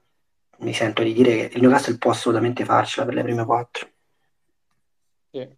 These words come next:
Speaker 2: concordo, per me, per me anche ce la può fare. Hanno dimostrato di essere molto solidi, di non essere una,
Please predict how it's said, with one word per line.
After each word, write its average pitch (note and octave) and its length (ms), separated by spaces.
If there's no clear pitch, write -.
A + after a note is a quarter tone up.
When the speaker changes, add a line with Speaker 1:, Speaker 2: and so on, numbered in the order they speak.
Speaker 2:
concordo, C#3+ 680
per A#2+ 200
me, C#3 260
per B2+ 140
me C#3 140
anche B2 420
ce - 140
la A#2 80
può B2+ 200
fare. C3 520
Hanno B2 220
dimostrato B2 800
di A#2+ 120
essere A#2+ 300
molto A#2+ 340
solidi, C3 540
di A#2+ 140
non A#2+ 160
essere A#2 300
una, A#2 320